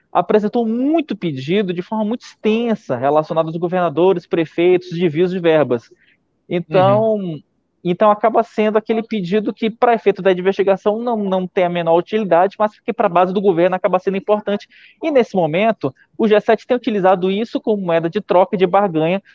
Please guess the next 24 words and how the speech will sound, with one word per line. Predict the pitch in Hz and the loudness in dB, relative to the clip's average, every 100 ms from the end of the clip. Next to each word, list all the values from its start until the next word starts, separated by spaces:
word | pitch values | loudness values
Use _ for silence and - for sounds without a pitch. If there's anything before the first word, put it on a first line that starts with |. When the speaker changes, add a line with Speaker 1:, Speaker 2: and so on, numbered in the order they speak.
| _ _ - | _ _ -2
Speaker 1:
pra | 180 | -2
fazer | - 202 156 175 | 2 2 2 0
com | 196 | -2
que | 180 | -4
os | 190 | 0
requ-, | 190 - - | 0 -2 -4
os | 190 175 | -2 -2
seus | - 247 - | 2 2 2
requerimentos, | - 220 165 135 131 160 | 0 -2 -2 -4 -4 -4
aqueles | - 226 | 0 0
requerimentos | 214 202 156 131 - | 0 -2 -4 -8 -8
que | 202 | -8
de | |
fato | 196 135 123 | 0 0 0
interessam, | 139 143 143 202 208 180 - _ _ _ | 0 2 4 4 2 -4 -14 _ _ _
possam | 160 156 156 | 0 0 -2
caminhar. | 165 175 151 107 - _ _ _ _ _ _ _ _ _ _ | -4 -4 -6 -8 -14 _ _ _ _ _ _ _ _ _ _
Speaker 2:
Bom, | 160 120 117 | 0 0 0
a | 135 | -2
gente | 135 175 175 | -2 -4 -6
pode | 156 165 160 | 0 0 0
esperar | - 156 147 151 | -2 2 2 2
então | 135 135 160 180 | -2 -2 -2 -2
amanhã, | 175 160 143 156 185 196 | -4 -4 -2 -2 -2 -2